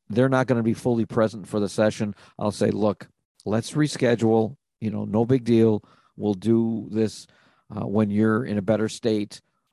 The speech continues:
Or sometimes I'll say, "Well, let's take a few minutes to breathe and see if we can get you ready." But you have to pay attention to that. And I think in any relationship, even with personal relationships, especially with our spouse, because,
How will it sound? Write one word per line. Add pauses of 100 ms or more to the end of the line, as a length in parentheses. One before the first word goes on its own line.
(120)
Or
sometimes
I'll
say,
"Well,
let's
take
a
few
minutes
to
breathe
and
see
if
we
can
get
you
ready." (340)
But
you
have
to
pay
attention
to
that. (260)
And
I
think (320)
in
any
relationship, (320)
even
with
personal
relationships, (140)
especially
with
our
spouse,
because,